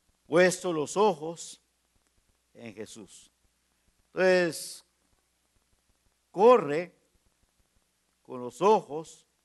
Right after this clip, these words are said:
puestos en Jesús. La verdad es que,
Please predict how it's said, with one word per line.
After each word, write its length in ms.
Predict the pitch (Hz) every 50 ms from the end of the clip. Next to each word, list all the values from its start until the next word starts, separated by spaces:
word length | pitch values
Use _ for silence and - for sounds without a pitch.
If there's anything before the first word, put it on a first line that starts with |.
| _ _ _ _ _ _
puestos 600 | _ 131 147 151 139 139 - 143 131 - - - _
en 200 | _ 120 117 113
Jesús. 540 | 104 107 101 - - 107 85 - - - _ _ _ _ _ _ _ _ _ _ _ _ _ _ _ _ _ _ _ _
La 180 | - - 165 175
verdad 560 | 175 175 165 143 127 202 233 262 269 247 180
es 260 | 190 190 190 175 -
que, 720 | - - - 190 190 185 175 170 156 143 123 113 - _